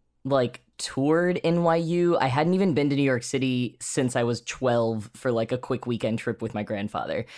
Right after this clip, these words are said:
So I really didn't quite know what I was getting into. Like, of course, everyone knows about New York City. It's not, like, a town I'd never heard of.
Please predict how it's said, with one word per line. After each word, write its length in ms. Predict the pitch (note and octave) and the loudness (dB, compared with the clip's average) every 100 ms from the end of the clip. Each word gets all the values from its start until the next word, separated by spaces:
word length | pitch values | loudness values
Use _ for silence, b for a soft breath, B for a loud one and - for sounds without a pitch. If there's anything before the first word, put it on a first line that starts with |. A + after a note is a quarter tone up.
| B | B
So 160 | - D3 | -2 2
I 80 | D3 | 2
really 720 | C3 B2 E3 E3+ F#3 D#3+ A#2+ _ _ _ - | 2 2 2 2 2 -2 -6 _ _ _ -2
didn't 460 | D3+ D3 D3 C#3+ - _ _ _ - - - | 2 4 2 -2 -6 _ _ _ -20 -20 -16
quite 440 | - - D3+ B3+ - | -8 0 2 2 0
know 180 | D4+ F4 | 0 2
what 140 | E4 | 0
I 80 | E4+ | 0
was 140 | D#4 | 0
getting 260 | D#4 D#4+ C#4 | 0 2 2
into. 420 | C#4 B3+ D4+ D4 | 2 0 0 2
Like, 240 | E3 D3+ | 2 0
of 120 | F#3 - | -2 -2
course, 220 | F3+ D3 | -2 0
everyone 520 | B2 C#3+ C#3+ C#3 C3 | 0 0 2 0 -2
knows 320 | B2+ A#2+ B2 | 0 0 0
about 160 | B2 A#2 | 0 0
New 80 | B2 | 0
York 160 | A#2+ | -2
City. 240 | - C3 B2 | -2 -2 -2
It's 100 | A#2 | -2
not, 140 | A2+ | -4
like, 140 | G#2+ A2 | -4 -4
a 20 | |
town 240 | - A2+ | -2 0
I'd 100 | A2 | 0
never 200 | G2+ G#2 | -2 -4
heard 240 | G#2 D3+ D3+ | -2 0 2
of. 200 | C#3+ | 0